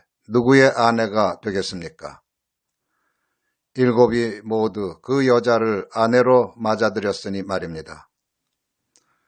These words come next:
예수께서 그들에게 말씀하셨다. "너희는 성경도 모르고 하나님의 능력도 모르니까 잘못 생각하는 것이 아니냐.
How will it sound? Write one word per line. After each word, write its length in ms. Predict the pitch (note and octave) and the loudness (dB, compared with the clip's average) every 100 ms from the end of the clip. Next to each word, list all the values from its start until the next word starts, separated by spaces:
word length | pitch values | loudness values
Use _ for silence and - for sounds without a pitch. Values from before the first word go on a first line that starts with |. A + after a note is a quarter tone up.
| _ _ _ _ _ _ - | _ _ _ _ _ _ 0
예수께서 920 | A#2+ B2+ C3 A2+ B2+ A#2 B2 A#2 G2+ | 4 4 4 -2 0 2 4 4 2
그들에게 520 | - B2+ B2 B2 A#2 B2+ | -4 -4 0 0 0 0
말씀하셨다. 1080 | A2 G#2+ - G#2+ F2 F2+ - - D2+ - _ _ _ _ _ _ _ _ _ _ _ _ _ _ - | 0 -2 -4 -8 -8 -10 -14 -16 -16 -16 _ _ _ _ _ _ _ _ _ _ _ _ _ _ 2
"너희는 520 | A#2 A#2 A2+ A2 F#2 | 4 6 4 2 -2
성경도 600 | - C#3 C3 B2+ B2+ B2 | -4 0 2 2 2 0
모르고 560 | A#2+ G#2+ G#2 F2+ D#2 - _ _ _ _ _ _ | 0 -2 -4 -6 -6 -10 _ _ _ _ _ _
하나님의 580 | - C#3+ C#3 C3+ C3+ B2+ | 2 4 4 2 2 0
능력도 600 | A2+ B2 B2 A#2+ - B2 | -2 -2 0 -2 -4 -6
모르니까 760 | A2 G#2 G2+ F#2+ - F2 D#2 _ _ _ _ _ _ _ _ | -4 -6 -8 -10 -12 -12 -12 _ _ _ _ _ _ _ _
잘못 520 | - A2 B2+ B2 B2 | -4 0 2 2 0
생각하는 680 | - C3+ B2+ B2 - B2+ B2+ | -4 -8 -4 -4 -4 -6 -4
것이 320 | A2+ G#2+ A#2 A2+ | -4 -6 -8 -8
아니냐. 520 | F#2+ F2+ D#2+ C#2+ - | -8 -10 -12 -16 -18